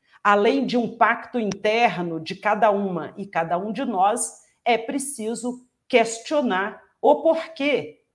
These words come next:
já que não há nenhuma razão, seja física,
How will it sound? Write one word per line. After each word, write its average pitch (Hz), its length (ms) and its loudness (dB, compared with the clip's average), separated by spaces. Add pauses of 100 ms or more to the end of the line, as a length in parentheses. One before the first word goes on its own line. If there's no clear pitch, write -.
já 190 420 0
que 262 180 -6
não 214 380 2
há 156 320 -4 (100)
nenhuma 226 640 2
razão, 170 680 0 (120)
seja 220 380 4
física, 214 720 -4